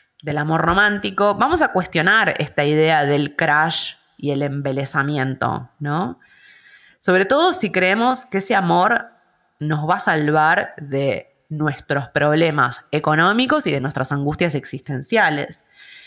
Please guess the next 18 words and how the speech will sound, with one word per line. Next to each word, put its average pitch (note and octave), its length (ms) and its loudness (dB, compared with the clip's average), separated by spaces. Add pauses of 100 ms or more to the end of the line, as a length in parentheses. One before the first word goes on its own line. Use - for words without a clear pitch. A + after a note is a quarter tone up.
(800)
Pero B3+ 180 2
como C4+ 200 2
temática C#4+ 1040 2 (360)
libriana, G3 680 2
venusina D#3 540 2
y F3 60 4
de D#3+ 140 2
casa F#3+ 280 0
siete, A#3 600 0 (1700)
nos G3 180 -2
atrae D4 320 2
a D4+ 40 4
alguien D4+ 440 0 (1080)
porque F3+ 300 -2
ese A#3 180 2
alguien B3 260 2
es A3 140 2
desconocido. E3+ 1080 0